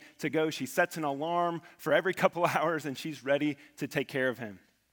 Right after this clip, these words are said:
But, uh, unfortunately, he was up all through the night with, with trouble breathing, and so we just decided he would stay in our room the whole next day at camp, and he was just using his inhalers, and he still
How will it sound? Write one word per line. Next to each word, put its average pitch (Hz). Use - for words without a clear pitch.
But, 180
uh, 160
unfortunately, 196
he 160
was 196
up -
all 160
through 156
the 143
night 123
with, 143
with 151
trouble 160
breathing, 160
and 135
so 156
we 175
just 196
decided 170
he 165
would 175
stay 175
in 165
our 131
room 165
the 143
whole 160
next 147
day 147
at 117
camp, 151
and 127
he 147
was 147
just 139
using 147
his 127
inhalers, 147
and 131
he 139
still 160